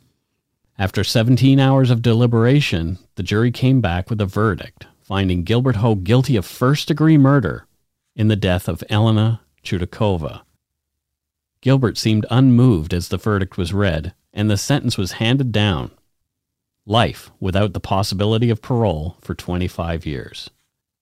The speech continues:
On Saturday, June twenty-second, nineteen ninety-six, the Toronto Sun ran a story on Gilbert's conviction for murdering Elena. It read in part, quote, "It was a case of fatal attraction,"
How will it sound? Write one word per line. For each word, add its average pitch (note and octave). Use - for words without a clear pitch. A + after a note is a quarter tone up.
On G2+
Saturday, G#2
June A#2
twenty-second, A#2+
nineteen F#2+
ninety-six, G#2
the F#2+
Toronto A2
Sun F2+
ran F#2+
a G2+
story F2
on E2+
Gilbert's G2+
conviction F2
for F#2
murdering E2+
Elena. E2+
It G#2+
read A#2+
in C3
part, -
quote, G2
"It A2+
was A#2
a G#2
case E3
of B2
fatal C#3+
attraction," A#2